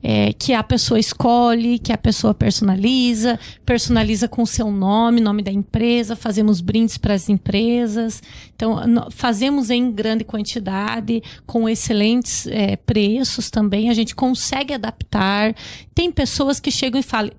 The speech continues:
"Eu quero uma cesta de trinta reais." É quase que missão impossível, né? Mas a gente faz, porque o chocolate tem alta qualidade, não é barato, né? Mas a gente sempre cria, dá um jeitinho, arruma.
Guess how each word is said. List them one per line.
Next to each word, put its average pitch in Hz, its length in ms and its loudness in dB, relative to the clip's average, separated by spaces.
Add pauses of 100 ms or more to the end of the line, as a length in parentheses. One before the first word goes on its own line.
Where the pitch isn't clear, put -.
"Eu 220 140 0
quero 262 320 -2
uma 262 160 2
cesta - 360 -6
de 233 120 -6
trinta 320 380 -8
reais." 220 640 -6 (380)
É 208 60 0
quase 247 280 -4
que 415 100 -2
missão 440 300 0
impossível, 285 560 0
né? 196 160 4
Mas 202 180 0
a 202 60 -4
gente 180 320 -6
faz, 440 320 -10
porque - 160 -4
o - 20 -2
chocolate 254 520 -6
tem 233 120 -2
alta 202 200 0
qualidade, 214 580 -2
não 208 140 4
é 180 80 2
barato, 185 540 0
né? 208 180 2 (420)
Mas 262 140 -6
a 294 60 0
gente 277 240 -2
sempre 262 360 -2
cria, 226 560 -4
dá 208 120 -6
um 214 100 -2
jeitinho, 220 840 -4
arruma. 214 760 0